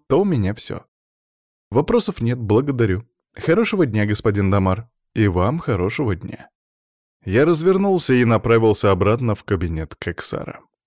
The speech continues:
Удачно получилось, я не успел уехать, не пришлось возвращаться издалека. Номера мобильника Эксара у меня до сих пор нет.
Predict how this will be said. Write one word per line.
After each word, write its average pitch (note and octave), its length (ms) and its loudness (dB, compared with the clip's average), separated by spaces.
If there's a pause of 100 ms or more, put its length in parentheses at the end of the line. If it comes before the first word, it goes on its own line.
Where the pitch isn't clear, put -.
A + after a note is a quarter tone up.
(180)
Удачно C#3 460 -2
получилось, D3+ 680 -2
я F#3 160 0
не E3 120 0
успел G2 400 0
уехать, E2+ 500 -6
не A#2+ 180 -4
пришлось C3+ 480 -4
возвращаться F#2 680 -4
издалека. F2 600 -10 (1000)
Номера F#2+ 380 0
мобильника F#2+ 560 0
Эксара - 520 -2
у F2 60 0
меня D#2+ 220 -6
до D#2+ 100 -10
сих - 240 -14
пор - 220 -12
нет. - 360 -18